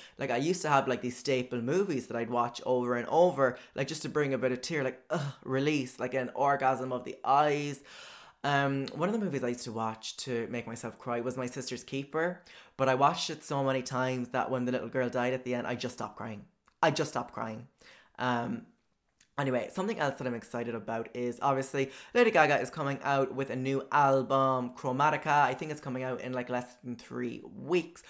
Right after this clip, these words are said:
But when I was seeing all, like, the press and whatever of, um, her promoting the new album coming up, it, it kind of took me back to a place. And this is always, like, a,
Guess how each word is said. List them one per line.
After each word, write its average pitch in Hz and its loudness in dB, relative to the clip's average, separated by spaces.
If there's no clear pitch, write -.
But - 6
when 190 4
I 175 4
was - 2
seeing 233 2
all, 180 6
like, 127 0
the 123 -12
press 131 2
and 123 -6
whatever 127 0
of, 127 2
um, 120 -2
her 131 -2
promoting 127 -2
the 123 -2
new 123 -2
album 120 0
coming 120 -8
up, 135 -4
it, 156 -2
it - -8
kind 180 -6
of 180 -10
took 208 -8
me 175 -4
back 139 2
to 127 -8
a - -6
place. 131 -2
And 139 -6
this 139 -6
is 135 -8
always, 160 2
like, 135 -2
a, 120 -4